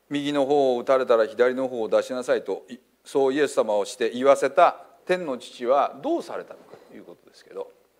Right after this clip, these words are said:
実は私たちは自覚してないけれども、実は天の父の右の頬を打ってるんです。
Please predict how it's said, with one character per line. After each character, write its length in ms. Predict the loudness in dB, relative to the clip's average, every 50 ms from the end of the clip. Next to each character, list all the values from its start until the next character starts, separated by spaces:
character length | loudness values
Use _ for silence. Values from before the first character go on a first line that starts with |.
| _ _ _ _ _ _ _ _ _ _ _ _ _ _ _ _ _ _ _ _ _ _ _ _ _ _ _ _ _ _ _ _ _ _ _ _ _ _ _ _ _ _ _ _ _ _ _ _ _ _ _ _ _ _ _ _ _ _ _ _ _ _ _ _ _ _ _ _ _ _ _ _ 2
実 160 | 6 8 10
は 60 | 10
私 260 | 10 8 6 4 2
た 120 | 2 0 0
ち 120 | 2 0
は 400 | 0 2 4 4 2 2 -2 -6 -12 _ -20
自 260 | -20 -16 -14 -6 0
覚 240 | 2 2 2 0 -2
し 80 | -2 0
て 100 | 0 0
な 140 | 0 -2
い 80 | -4 -4
け 100 | -6 -8
れ 100 | -8 -8
ど 100 | -12 -16
も、 340 | -10 -6 -6 -6 -6 -8 -12 _ _ _ _ _ _ -20
実 240 | -18 -14 -2 4
は 140 | 4 4 4
天 280 | 4 2 -4 -2 -2 -4
の 120 | -4 -4
父 260 | -6 -8 -12 -10 -8
の 100 | -8 -8
右 280 | -6 -6 -8 -8 -8 -6
の 160 | -6 -4 -2
頬 240 | -2 -2 -2 -2 -2
を 200 | -4 -4 -4 -4 -4
打 80 | -4
っ 20 | -4
て 240 | -2 0 0 0 0
る 80 | 0
ん 60 | -6
で 80 | -20 -20
す。 120 | -20 -20